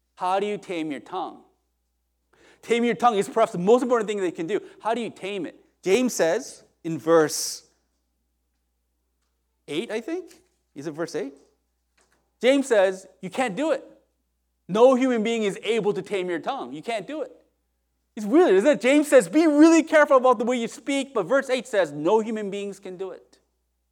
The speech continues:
So how do you tame your tongue?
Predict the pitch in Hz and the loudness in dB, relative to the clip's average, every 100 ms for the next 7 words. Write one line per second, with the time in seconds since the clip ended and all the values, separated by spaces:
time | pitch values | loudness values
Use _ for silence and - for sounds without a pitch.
0 | _ _ _ _ _ _ _ _ _ _ | _ _ _ _ _ _ _ _ _ _
1 | - 127 185 190 185 - 143 117 _ - | -20 -14 -12 -12 -16 -18 -16 -18 _ -20
2 | 208 - | -20 -20